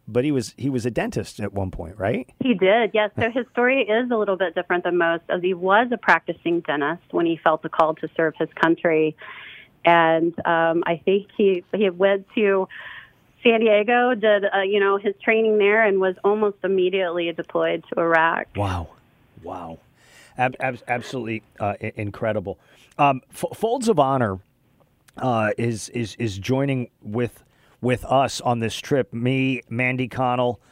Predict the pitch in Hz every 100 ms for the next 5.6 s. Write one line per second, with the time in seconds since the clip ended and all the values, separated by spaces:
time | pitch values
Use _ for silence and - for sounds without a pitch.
0 | _ _ - 104 104 127 131 127 123 -
1 | - 113 120 123 123 98 123 123 - _
2 | _ - 113 113 131 143 127 123 123 -
3 | 120 117 147 151 120 - 120 104 113 151
4 | 135 110 107 110 - 131 117 123 113 117
5 | 147 156 202 247 170